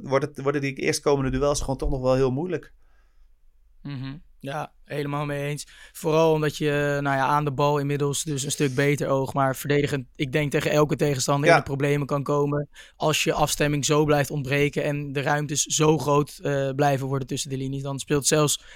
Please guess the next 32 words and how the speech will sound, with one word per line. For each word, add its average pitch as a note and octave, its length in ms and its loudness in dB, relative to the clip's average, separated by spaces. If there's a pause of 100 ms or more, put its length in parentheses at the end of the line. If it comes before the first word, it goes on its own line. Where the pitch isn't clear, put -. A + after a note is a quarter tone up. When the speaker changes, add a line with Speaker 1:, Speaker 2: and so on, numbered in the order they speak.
(100)
Speaker 2:
onderkant D3+ 400 0
Eredivisie D3 580 0
daar C3+ 200 2
gewoon, C3+ 380 0
eh, C3 180 -4
gewoon C3+ 180 -2
doorheen C#3 220 -2
Speaker 1:
Ja, C#3 60 -4
Speaker 2:
natuurlijk. F3 360 8
Speaker 1:
en F3 80 4
zo'n, F3 220 0
eh, B2+ 120 0
kijk, E3 260 6
eh, D3+ 220 4
voor, - 180 6
voor, C#3 220 -4
voor C#3+ 180 -4
die C#3 100 0
jongens, C3+ 320 -2
eh, C3 480 2
eh, - 60 -2
als - 280 2
we D3+ 80 2
nou C3+ 180 2
een C3+ 60 -4
Taylor C#3 320 4
als B2+ 140 2
voorbeeld C#3 340 2
noemen. A#2 280 0
Kijk, C3 160 2
tegen B2 240 -4
P - 80 2